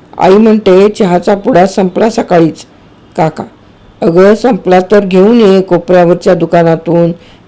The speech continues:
चहा घेतल्याशिवाय नाही जाणार आपण, बरं का चिंतू, इथून? चिंतोपंत बनीला दोन आणे देऊन चहाचा पुडा आणायला सांगतात व घड्याळाकडे पाहत अस्वस्थपणे फेऱ्या घालू लागतात.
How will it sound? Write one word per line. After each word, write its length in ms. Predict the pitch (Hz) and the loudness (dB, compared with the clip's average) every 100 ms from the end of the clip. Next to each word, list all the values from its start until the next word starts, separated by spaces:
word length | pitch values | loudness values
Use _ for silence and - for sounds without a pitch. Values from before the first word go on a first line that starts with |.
| _ | _
चहा 220 | 190 170 185 | -4 -2 0
घेतल्याशिवाय 760 | 180 175 185 185 185 175 185 | -2 0 0 2 2 2 2
नाही 280 | 185 170 214 | 2 2 2
जाणार 400 | 233 196 180 175 | 2 2 2 2
आपण, 420 | 165 - 160 156 - | 0 0 -2 -2 -6
बरं 300 | - 170 180 | -6 0 0
का 140 | 190 277 | 0 -2
चिंतू, 520 | 277 254 220 247 180 - - - - | -2 -4 -2 0 0 -2 -20 -20 -10
इथून? 420 | 165 185 226 175 - - - _ - - - | -8 0 2 2 -2 -14 -20 _ -20 -14 -6
चिंतोपंत 640 | 165 160 170 - 190 190 165 175 - - _ - | -4 -2 -2 0 -2 0 0 0 -6 -20 _ -6
बनीला 540 | 175 175 185 170 165 | 0 2 2 2 0
दोन 320 | 151 175 190 | 0 0 2
आणे 300 | 175 160 165 | 2 0 0
देऊन 440 | 165 170 196 180 160 - - _ _ - | 0 2 2 2 -2 -8 -20 _ _ -8
चहाचा 380 | 214 156 170 196 | -2 -2 0 0
पुडा 380 | 190 254 175 185 | 0 0 0 2
आणायला 380 | 160 156 151 196 | 0 -2 -2 -2
सांगतात 420 | 233 208 190 208 - _ - - _ - | 0 -2 -2 -8 -8 _ -20 -20 _ -4
व 300 | 226 185 165 - _ _ | 2 2 0 -6 _ _
घड्याळाकडे 840 | - 175 170 208 220 208 185 165 170 | -6 -2 2 2 2 2 0 -2 -2
पाहत 380 | 175 165 170 170 - - | -4 -4 -2 -4 -8 -8
अस्वस्थपणे 840 | 156 208 208 214 190 - 156 160 | -4 0 -2 0 -6 -2 -2 -2
फेऱ्या 420 | 160 160 165 175 | -2 0 2 0
घालू 300 | 160 151 170 | 0 0 2
लागतात. 380 | 214 196 - | 2 0 -6